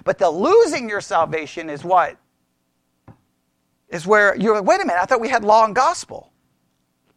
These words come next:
All right, now, you ready? Here's what Luther says ble-, a baptism gives you. This is what baptism does for you. All right, you ready?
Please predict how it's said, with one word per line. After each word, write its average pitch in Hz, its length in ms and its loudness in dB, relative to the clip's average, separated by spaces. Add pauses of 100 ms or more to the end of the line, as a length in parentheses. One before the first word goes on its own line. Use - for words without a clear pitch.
(200)
All - 40 -8
right, 208 200 -6
now, 208 280 0 (1500)
you 123 60 -8
ready? 175 220 -2
Here's 180 280 0
what 226 160 2
Luther 202 360 2
says 165 360 0
ble-, 175 300 2
a 151 80 -2
baptism 160 720 0 (140)
gives 131 280 -4
you. 117 160 -18 (240)
This 170 180 -12
is 180 60 -6
what 180 160 2
baptism 156 440 -4
does 143 260 -2
for 123 120 -14
you. - 180 -18 (640)
All - 80 -6
right, 147 160 -6
you 143 80 -6
ready? 180 300 -2